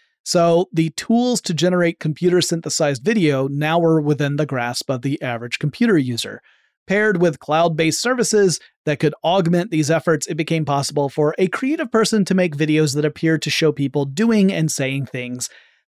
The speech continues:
that they never actually did. And again, there are multiple uses for such technology. Not all of them are sinister, but it doesn't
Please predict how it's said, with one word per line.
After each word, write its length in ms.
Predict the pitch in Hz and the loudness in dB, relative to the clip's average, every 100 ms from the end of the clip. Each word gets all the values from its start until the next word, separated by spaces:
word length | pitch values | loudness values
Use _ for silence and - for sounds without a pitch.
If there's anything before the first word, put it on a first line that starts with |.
| - | -4
that 140 | 214 | 0
they 120 | 226 | 2
never 400 | 202 156 135 147 - | 2 2 0 -2 -4
actually 440 | 123 - - 127 | -8 -6 -4 -6
did. 460 | 123 160 131 - - _ _ _ _ _ - | -2 0 0 -6 -20 _ _ _ _ _ -2
And 120 | 180 | 0
again, 340 | 180 180 127 120 _ _ | 2 2 0 -8 _ _
there 120 | 165 185 | 0 2
are 140 | 175 | 2
multiple 400 | 175 214 - 220 | 2 0 0 2
uses 540 | 196 233 - 135 117 - _ | 4 4 2 -2 -4 -10 _
for 80 | 143 | -4
such 300 | 143 131 - | -2 -4 -4
technology. 720 | 143 135 170 156 127 123 _ _ _ | -4 0 0 2 -2 -10 _ _ _
Not 300 | 143 180 - | 0 2 2
all 260 | - 262 277 | 2 4 4
of 80 | 156 | 4
them 340 | 156 151 180 - | 2 2 0 0
are 140 | 156 175 | -2 -2
sinister, 640 | - 254 190 - 104 - _ _ _ _ _ - | -2 0 0 -2 -8 -16 _ _ _ _ _ 0
but 140 | 170 | 0
it 120 | 214 - - | 0 -4 0
doesn't 420 | 175 175 196 | 2 2 0